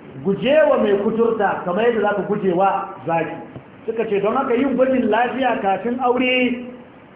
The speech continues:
nau'i ne na rigakafi wanda shari'a ta tabbatar. To waɗannan su ne hujjoji na ɓangarori guda biyu,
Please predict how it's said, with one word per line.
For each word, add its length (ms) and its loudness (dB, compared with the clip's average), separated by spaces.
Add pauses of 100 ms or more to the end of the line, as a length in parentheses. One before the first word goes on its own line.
(160)
nau'i 340 0
ne 120 0
na 120 0
rigakafi 640 -2 (100)
wanda 260 -4
shari'a 560 0 (320)
ta 80 -6
tabbatar. 460 -6 (560)
To 60 -4
waɗannan 500 2
su 100 0
ne 120 2
hujjoji 600 0 (460)
na 140 -4
ɓangarori 500 2
guda 320 0
biyu, 320 2